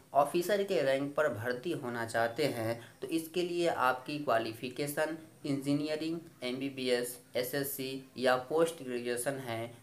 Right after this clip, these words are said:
तो आप ग्रुप ए के लिए एलिजिबल होंगे। आप इसके लिए फॉर्म अप्लाई कर सकेंगे। ग्रुप ए के पोस्ट के लिए आपको सैलरी बहुत अच्छी दी जाती है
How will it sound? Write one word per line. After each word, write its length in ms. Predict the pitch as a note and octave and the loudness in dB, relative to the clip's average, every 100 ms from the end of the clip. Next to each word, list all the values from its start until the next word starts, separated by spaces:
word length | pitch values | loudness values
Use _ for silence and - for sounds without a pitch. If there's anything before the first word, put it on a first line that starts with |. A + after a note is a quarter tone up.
| - | -6
तो 80 | B2 | -4
आप 300 | A#2+ A#2+ A#2+ | 0 0 0
ग्रुप 320 | A#2 C3 C#3+ C#3 | -2 -2 -2 -4
ए 280 | B2+ C#3 C#3 | -4 -4 -4
के 100 | A#2 | -4
लिए 500 | A2+ A2 A2+ A#2 - - | -4 -2 -2 -2 -6 -6
एलिजिबल 560 | G#2+ A2 G#2+ G#2+ A2 A2 | -4 -2 -2 -2 -2 -2
होंगे। 420 | G2 G2+ G2+ F#2+ F#2 - - | -4 -4 -4 -6 -8 -14 -2
आप 200 | B2 C3 | -2 0
इसके 280 | B2+ - C#3+ | -4 -4 -4
लिए 440 | C3+ A#2 A2 A#2 - - | -4 -4 -4 -4 -6 -18
फॉर्म 360 | - C#3+ C#3+ D3 | -2 2 2 2
अप्लाई 480 | A#2+ - A2 G#2+ A#2+ | -2 -2 0 0 -2
कर 240 | - A#2 | 0 -2
सकेंगे। 540 | G#2 G2+ A2 G#2+ G2 - - - - - - - - - - - - - - - - - - | 0 -4 -4 -4 -6 -8 -16 -20 -20 -20 -20 -20 -20 -20 -20 -20 -20 -20 -20 -20 -20 -20 -8
ग्रुप 300 | C3+ F#3 G3 | 4 6 6
ए 220 | F#3+ F#3+ | 4 4
के 160 | G3 G3+ | 4 4
पोस्ट 420 | F#3+ D#3 D3+ D3 | 4 4 4 0
के 100 | E3 | -2
लिए 220 | E3 E3+ E3+ | 0 2 4
आपको 600 | B2+ C3 - C3 B2+ B2 - | 4 4 2 2 2 0 -8
सैलरी 460 | - C3+ C3+ D3+ | 0 2 2 0
बहुत 460 | D#3 A2+ A#2+ C#3 C#3 | -2 -2 0 -2 -2
अच्छी 280 | G#2 - C#3+ | -6 -4 -4
दी 140 | C#3 C#3 | -2 2
जाती 320 | C#3 C#3 C#3+ | 0 0 -2
है 180 | D#3 | 0